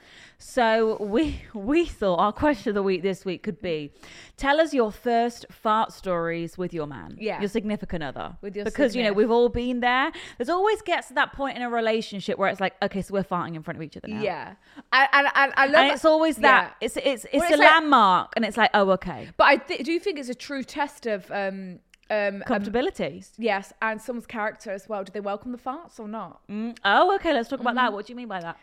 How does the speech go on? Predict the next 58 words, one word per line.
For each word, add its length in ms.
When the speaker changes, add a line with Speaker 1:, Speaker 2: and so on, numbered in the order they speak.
Speaker 2:
Well, 100
no, 100
'cause 140
I 140
remember 240
my 180
first 340
boyfriend 540
thought 140
I 60
was 120
absolutely 420
disgusting 440
if 80
I 60
ever 120
let 100
out 200
any 120
kind 200
of 80
little 180
fart. 340
Speaker 1:
<laughs> 140
Oh. 300
Speaker 2:
And 140
it 40
was 120
like, 160
"Relax, 640
babes." 320
Speaker 1:
Really? 300
Speaker 2:
Like, 220
yes. 800
Speaker 1:
But 60
then 180
they 160
happily 400
fart 300
all 160
the 80
time. 440
Speaker 2:
Exactly. 500
It's 360
double 220
Speaker 1:
It's 80
double 260
Speaker 2:
standards. 60
Speaker 1:
standards. 400
Speaker 2:
But 40
also, 200
it's 160
like, 280
my, 260
you 140
know, 260
if 140
it 140